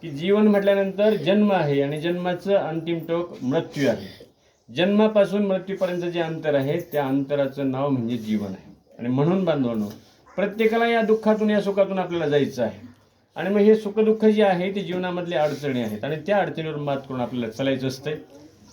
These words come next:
खऱ्या अर्थानं प्रत्येक आईवडिलाची इच्छा असते की मुलं दीर्घ आयुष्य व्हावेत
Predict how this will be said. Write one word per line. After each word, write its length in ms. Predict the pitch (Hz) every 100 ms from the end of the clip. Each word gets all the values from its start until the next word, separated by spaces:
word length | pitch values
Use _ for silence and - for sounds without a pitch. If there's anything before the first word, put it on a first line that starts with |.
| -
खऱ्या 180 | 156 185
अर्थानं 420 | 185 190 190 202 196 - _ _ - _ - _ _
प्रत्येक 480 | 208 208 - 240 240
आईवडिलाची 500 | 214 208 202 202 202
इच्छा 280 | 202 - 196
असते 540 | 165 - 113 98 - _ _ _ 147
की 360 | 190 220 - - - -
मुलं 360 | 127 180 226 240
दीर्घ 260 | 220 220 214 220 -
आयुष्य 340 | 180 196 202 196
व्हावेत 380 | 170 160 147